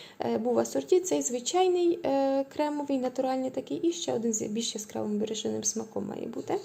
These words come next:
Е, далі сметана вісімнадцять відсотків, ось така невелика, тут двісті грам. Е, подумала, що зручніше купувати саме ось таких менших, тому що ми велику зараз не використовуємо, щоб вона не стояла, не псувалася, то взяла, власне, такі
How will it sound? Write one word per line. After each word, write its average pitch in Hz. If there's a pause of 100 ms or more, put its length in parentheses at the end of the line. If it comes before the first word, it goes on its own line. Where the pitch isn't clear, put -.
(760)
Е, 254 (320)
далі 247
сметана 226
вісімнадцять 233
відсотків, 240
ось 269
така 247
невелика, 247
тут 240
двісті 226
грам. 208 (580)
Е, 240 (460)
подумала, 311
що -
зручніше 269
купувати 240
саме 240
ось 233
таких 233
менших, 254
тому 233
що 233
ми 220 (200)
велику 247
зараз 233 (100)
не 226
використовуємо, 240
щоб -
вона 226
не 226
стояла, 220
не 208
псувалася, 240
то 220
взяла, 220
власне, 220 (120)
такі 214